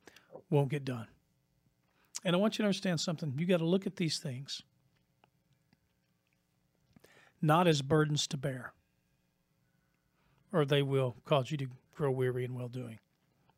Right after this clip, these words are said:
Don't see them as burdens to bear, but see them as opportunities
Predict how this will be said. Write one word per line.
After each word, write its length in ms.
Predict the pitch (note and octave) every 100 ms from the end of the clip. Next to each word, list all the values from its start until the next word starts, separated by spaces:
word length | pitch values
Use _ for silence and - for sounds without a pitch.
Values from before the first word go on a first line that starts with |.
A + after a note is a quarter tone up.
| _ _ _ _ _ _ _ _
Don't 180 | D#3+ F#3
see 160 | - G3
them 160 | E3
as 100 | C#3+
burdens 400 | B2 C#3+ C3+ C3+
to 80 | -
bear, 300 | C3+ C3 A#2+ - _ _ _ _ _ _ _ _ _ - _ _
but 160 | - E3
see 220 | - F3+
them 120 | D#3+
as 140 | C#3+ D#3
opportunities 960 | D#3 D#3 D3+ - C#3+ C3 D#3 C3 -